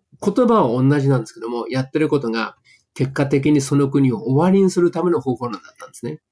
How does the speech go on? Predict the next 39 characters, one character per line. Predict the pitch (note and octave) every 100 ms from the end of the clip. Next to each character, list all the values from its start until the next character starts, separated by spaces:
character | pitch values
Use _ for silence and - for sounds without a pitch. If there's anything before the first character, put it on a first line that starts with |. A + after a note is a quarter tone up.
| _ _ -
見 | D3
事 | E3 D3
に | C3+
騙 | B2 C3+
さ | A#2
れ | B2
た | A2+
人 | G2+
た | A2+
ち | -
が | G2+
た | -
く | -
さ | A#2+
ん |
い | A#2+
ま | A#2
し | -
た |
ね。 | G#2+ - _ _ _ _ _ -
だ |
か | C3+
ら | A#2+
ネ | B2+
オ | D#3+
コ | E3+
ン | G#3
と | G3+
か | B2+
ネ | B2
オ | C3
リ | C#3+
ベ | D3+
っ | -
て | E3
い |
う |
の | A#2+
は、 | A2 A2+ F#2+